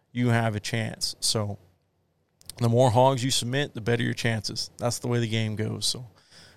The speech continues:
gonna be giving away a couple prizes this month, something to look forward to. We have, uh, our Bagheera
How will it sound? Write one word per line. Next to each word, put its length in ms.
gonna 180
be 100
giving 300
away 360
a 40
couple 280
prizes 560
this 220
month, 400
something 300
to 40
look 200
forward 420
to. 160
We 220
have, 500
uh, 340
our 260
Bagheera 840